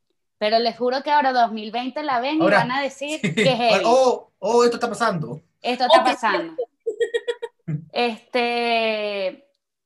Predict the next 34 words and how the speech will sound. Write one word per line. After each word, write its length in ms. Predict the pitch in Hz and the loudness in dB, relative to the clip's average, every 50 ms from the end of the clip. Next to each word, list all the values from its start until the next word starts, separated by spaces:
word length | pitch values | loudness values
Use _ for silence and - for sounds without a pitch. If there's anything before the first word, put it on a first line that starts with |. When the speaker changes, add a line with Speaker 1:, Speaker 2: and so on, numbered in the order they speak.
| _ _ _ | _ _ _
Speaker 1:
y 320 | - 269 302 320 339 359 370 | -6 -2 -2 0 0 -2 -2
les 180 | 349 339 320 262 | -2 -2 -2 -2
recomiendo 560 | 302 277 269 277 254 254 247 240 254 277 269 | -4 -6 -4 -4 -6 -6 -6 -6 -6 -4 -2
la 160 | 294 285 269 | 0 0 -2
otra 180 | 262 254 269 277 | -2 -4 -8 -8
que 100 | - 285 | -6 -6
les 160 | 277 262 226 | -6 -6 -8
dije 220 | - 262 254 262 | -8 -10 -10 -8
que 100 | 269 285 | -10 -10
se 120 | 277 - 247 | -8 -8 -6
llama 160 | 240 233 240 | -4 -4 -2
Westworld. 720 | 226 233 269 262 262 247 - 254 233 254 262 269 269 - - | -2 0 0 -2 -2 -4 -6 -6 -2 0 0 0 -2 -4 -6
Es 140 | - 226 196 | -8 -8 -8
una 240 | 208 233 240 240 240 | -8 -8 -8 -8 -8
serie 400 | - - 254 247 240 247 247 240 | -6 -6 -6 -6 -4 -6 -6 0
que 80 | 240 | 2
habla 240 | 220 214 208 208 208 | 2 2 4 2 0
también 260 | - 262 247 220 208 | 0 0 -4 -4 -8
como 240 | 208 220 226 240 233 233 | -8 -8 -6 -4 -2 0
de 120 | 233 220 | 0 0
robots, 720 | 214 208 196 196 202 226 233 233 233 240 240 233 - _ _ 190 | 0 -2 -6 -4 0 2 4 4 4 2 0 -4 -16 _ _ -8
de 800 | 196 214 214 214 208 208 202 202 202 202 196 196 196 185 180 180 _ _ _ _ _ _ _ _ | -6 -4 -4 -2 -4 -4 -4 -4 -4 -6 -6 -6 -6 -6 -6 -8 _ _ _ _ _ _ _ _
control 480 | - 240 233 220 220 - 214 208 208 214 | -4 -4 -4 -2 -4 -6 -6 -6 -6 -6
humano 760 | 220 233 233 233 233 240 233 233 240 240 240 240 240 240 - | -8 -8 -6 -6 -6 -6 -6 -6 -8 -8 -10 -10 -10 -10 -10
y 140 | - 214 208 | -12 -12 -8
todo 120 | - 208 | -8 -8
este 220 | 202 202 - 240 226 | -10 -10 -14 -16 -14
tipo 280 | - 247 220 226 226 | -12 -12 -4 0 2
de 140 | 233 233 226 | 2 2 2
cosas, 420 | 233 - 247 254 247 247 - 233 - | 0 0 0 0 0 -2 -4 -10 -10
control 360 | - 214 190 - - 196 202 | -12 -14 -12 -10 -10 -8 -6
de 80 | 196 208 | -4 -2
datos 320 | 214 226 226 220 233 233 | 0 0 0 -2 -4 -6
humanos. 540 | 233 226 233 240 247 240 233 247 247 247 240 | -6 -8 -6 -4 -4 -4 -4 -6 -6 -10 -12